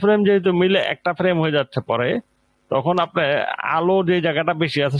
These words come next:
সেই জায়গাটা অ্যাডজাস্ট হয়, আবার অন্ধকার যে জায়গাটা বেশি আছে সেই জায়গাটা অ্যাডজাস্ট হয়ে যায়, ফলে ছবিটা প্রপার এক্সপোজার আপনি পান। তারপরে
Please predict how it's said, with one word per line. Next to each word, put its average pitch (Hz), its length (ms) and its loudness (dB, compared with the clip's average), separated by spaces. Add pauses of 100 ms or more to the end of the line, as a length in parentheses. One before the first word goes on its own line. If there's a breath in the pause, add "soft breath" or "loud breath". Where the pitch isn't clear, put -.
সেই 165 180 0
জায়গাটা 156 320 -4
অ্যাডজাস্ট 147 400 -2
হয়, 226 140 -2 (560)
আবার 117 140 0 (160)
অন্ধকার 214 420 2
যে 202 140 4
জায়গাটা 165 340 0
বেশি 160 200 0
আছে 175 200 0
সেই 147 160 0
জায়গাটা 127 360 -2
অ্যাডজাস্ট 95 400 -8
হয়ে - 160 -8
যায়, - 140 -10 (720)
ফলে 143 180 -2 (180)
ছবিটা 143 340 0 (640 soft breath)
প্রপার 160 340 0 (360)
এক্সপোজার 143 600 -2
আপনি - 240 -10
পান। 98 140 -4 (2750)
তারপরে 156 320 0